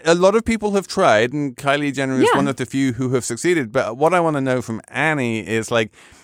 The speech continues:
Speaker 1: is that just stochastic? Is that, um, is that like, well, you know, you throw a million darts against the wall of a bunch of celebrities launching makeup lines and one of them is statistically going to become a hit?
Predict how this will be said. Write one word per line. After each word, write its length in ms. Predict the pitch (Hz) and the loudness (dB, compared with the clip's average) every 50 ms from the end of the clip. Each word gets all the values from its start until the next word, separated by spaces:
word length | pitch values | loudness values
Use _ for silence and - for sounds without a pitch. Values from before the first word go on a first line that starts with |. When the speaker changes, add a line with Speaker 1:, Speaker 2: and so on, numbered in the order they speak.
| _ _ _ _ | _ _ _ _
Speaker 1:
is 220 | 139 151 123 - | -2 -2 -2 0
that 320 | - 151 151 170 165 143 - | 0 2 2 2 2 -2 -6
just 760 | - - 131 139 131 127 127 123 123 120 - - - - _ _ _ _ _ _ _ _ | -6 -2 0 2 4 6 6 4 4 2 -2 -8 -14 -18 _ _ _ _ _ _ _ _
stochastic? 800 | - - - 135 - - 117 107 107 104 - - 82 - - - - | -14 -8 -6 -6 -4 -4 -4 -4 -4 -6 -8 -10 -12 -12 -14 -12 -8
Is 220 | 113 110 95 - | -6 -6 -6 -2
that, 380 | - 135 127 131 131 135 123 - _ _ - | -2 0 2 2 2 0 -2 -6 _ _ 0
um, 600 | 117 113 110 104 104 101 101 98 98 95 95 92 - _ - - - - - _ _ _ _ _ _ - | 2 4 4 4 2 2 0 -2 -4 -6 -8 -10 -12 _ -20 -20 -20 -20 -20 _ _ _ _ _ _ -4
is 160 | 120 117 90 | -4 -2 2
that 180 | 135 127 123 110 | 2 2 2 4
like, 160 | 120 117 113 | 2 0 0
well, 400 | 110 120 123 123 120 117 117 117 107 | 2 4 4 6 6 4 4 2 -2
you 120 | 123 123 | -4 -4
know, 300 | 117 107 101 104 107 101 - _ _ _ _ _ _ _ _ _ _ _ _ _ _ | -2 -2 -2 -2 -2 -4 -10 _ _ _ _ _ _ _ _ _ _ _ _ _ _
you 160 | 135 127 120 | -6 -4 -4
throw 480 | - - - 127 120 117 113 110 110 104 | -4 -2 2 4 4 6 6 4 2 0
a 120 | 101 110 | -2 -4
million 440 | 113 113 113 113 110 104 104 104 101 | -2 -2 0 0 0 -2 -2 -2 0
darts 320 | 95 110 107 107 90 - - | 2 2 2 2 2 -2 -2
against 360 | 98 107 101 95 90 - - | -2 -2 -2 -2 -4 -8 -8
the 200 | 110 104 104 104 98 - _ | -8 -8 -8 -8 -12 -16 _
wall 420 | 110 104 110 107 104 101 98 98 | -2 0 2 4 4 4 2 2
of 160 | 95 90 - 104 | 0 0 -2 -2
a 40 | 92 | 0
bunch 240 | 92 98 101 98 101 | 0 2 2 0 -2
of 80 | 101 | -4
celebrities 520 | - - 98 101 95 90 92 107 104 85 - | -4 -2 0 0 0 -2 -4 -6 -6 -6 -4
launching 460 | 98 101 98 90 - 92 95 90 - - | -4 -4 -4 -4 -6 -6 -8 -8 -6 -4
makeup 400 | 98 107 101 - 101 92 - 82 | -4 -4 0 0 0 0 0 -2
lines 440 | 98 95 90 90 87 87 87 - | -2 -2 -2 -2 -4 -4 -6 -6
and 220 | 92 90 90 90 - - | -6 -6 -8 -8 -12 -12
one 260 | 95 92 92 98 104 | -10 -8 -6 -6 -6
of 100 | 98 - | -6 -6
them 120 | 98 90 87 | -6 -6 -6
is 100 | 85 - | -6 -8
statistically 580 | - 98 - - 95 - - - 87 90 87 | -8 -8 -8 -8 -8 -8 -8 -8 -8 -8 -6
going 260 | 82 92 85 85 85 82 | -4 -4 -4 -4 -6 -8
to 120 | - 82 | -10 -10
become 340 | 76 80 85 - 92 87 85 | -10 -10 -8 -6 -6 -4 -4
a 60 | 82 | -4
hit? 260 | 87 110 113 104 - | -2 -2 0 -2 -2